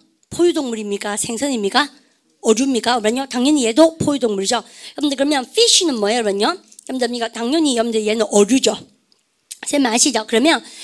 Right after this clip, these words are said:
여러분들요, 얘들은 같은 카테고리고요. 여러분들 얘하고는요, 완전 다른 카테고리고 그러죠. 여러분들 쌤이 이랬습니다. 올방 그러면 쌤이요, 고래는 여러분들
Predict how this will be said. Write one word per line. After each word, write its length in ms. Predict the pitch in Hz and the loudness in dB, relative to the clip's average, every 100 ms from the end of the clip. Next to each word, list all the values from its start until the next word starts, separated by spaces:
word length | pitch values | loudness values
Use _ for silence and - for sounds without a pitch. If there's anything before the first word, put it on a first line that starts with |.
| - - | -12 -6
여러분들요, 500 | 269 262 254 233 208 | 0 2 4 2 2
얘들은 440 | 226 285 359 330 | 2 2 2 0
같은 420 | 302 - - 269 262 | -2 -8 -4 -4 -4
카테고리고요. 720 | 285 - 294 320 302 214 220 240 - - | -8 -4 0 2 2 2 2 0 -4 -10
여러분들 240 | 247 254 226 | -4 -2 2
얘하고는요, 640 | 214 294 302 247 208 220 208 | 2 2 2 -2 2 0 0
완전 320 | 214 214 247 | -2 -2 -4
다른 260 | 202 196 | -8 -8
카테고리고 580 | 208 - - 240 262 226 | -8 -8 -6 -2 -2 -2
그러죠. 340 | 214 208 220 202 - - - | -2 -2 -4 -8 -14 -16 -6
여러분들 280 | 277 269 | 0 0
쌤이 260 | 269 339 294 | 2 0 2
이랬습니다. 520 | 269 285 247 196 220 226 | 2 0 0 0 -2 -2
올방 220 | 233 262 | -2 -2
그러면 300 | 277 269 220 | -2 -2 0
쌤이요, 380 | 262 254 214 202 - - - | -2 2 2 0 -8 -20 -18
고래는 760 | - 240 262 359 330 294 294 - | 0 2 6 6 6 4 0 -2
여러분들 280 | 240 240 220 | -4 -2 -2